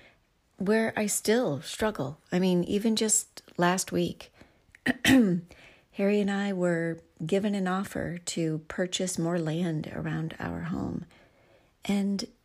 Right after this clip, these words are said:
we had all the stressful things going on in life, and I had arrangements to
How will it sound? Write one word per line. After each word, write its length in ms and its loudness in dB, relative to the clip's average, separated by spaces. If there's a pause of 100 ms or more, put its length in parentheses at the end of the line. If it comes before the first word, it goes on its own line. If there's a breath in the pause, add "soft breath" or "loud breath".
(460)
we 160 2
had 120 2
all 220 2
the 220 0 (680)
stressful 520 0
things 380 0
going 340 -2
on 200 0
in 120 0
life, 320 -2
and 120 -4
I 80 -2
had 200 -2
arrangements 680 0
to 400 2